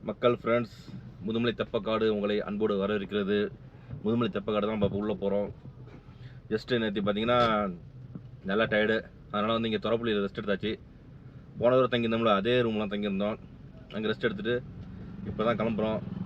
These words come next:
அதாவது மணி பாத்தீங்கன்னா, நாலு மணி ஆச்சு. என்னன்னா, இந்த ரோட்ல நம்ம அடிக்கடி டிராவல் பண்ணி பழக்கம் நமக்கு, அதனால வந்து பயமே கிடையாது.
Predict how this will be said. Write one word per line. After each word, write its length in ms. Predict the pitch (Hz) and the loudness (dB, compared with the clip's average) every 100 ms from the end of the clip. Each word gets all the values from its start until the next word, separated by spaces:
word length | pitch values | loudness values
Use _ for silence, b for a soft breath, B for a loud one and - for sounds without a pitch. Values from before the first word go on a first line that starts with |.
| - - - | -4 -4 -2
அதாவது 360 | 101 101 107 104 | 0 2 0 2
மணி 140 | 107 | 2
பாத்தீங்கன்னா, 500 | 107 95 101 107 110 107 98 - - - - - - - - - | 6 8 8 8 6 4 2 -4 -10 -14 -16 -18 -20 -20 -10 0
நாலு 140 | 101 110 | 2 2
மணி 160 | 107 107 | 0 -2
ஆச்சு. 200 | - 110 - - - - - - - - - - - - _ _ - - - 107 | 0 -4 -4 -16 -18 -18 -18 -18 -18 -18 -18 -20 -20 -20 _ _ -20 -16 -6 2
என்னன்னா, 260 | 123 131 123 | 6 8 6
இந்த 100 | 113 | 4
ரோட்ல 240 | 127 127 120 | 4 2 4
நம்ம 120 | 107 | 6
அடிக்கடி 340 | 104 107 120 127 113 104 98 92 - - - | 6 4 4 6 6 4 2 -2 -8 -8 2
டிராவல் 280 | 110 123 107 | 6 6 4
பண்ணி 140 | 117 113 | 2 4
பழக்கம் 260 | 110 117 | 6 6
நமக்கு, 260 | 104 95 107 - - - - - | 4 6 6 4 -2 -8 -6 4
அதனால 220 | 104 101 120 113 | 8 12 12 12
வந்து 160 | 120 120 107 101 98 98 - 110 | 12 12 12 10 8 4 6 10
பயமே 260 | 117 123 117 | 12 12 12
கிடையாது. 340 | 107 104 104 | 12 12 10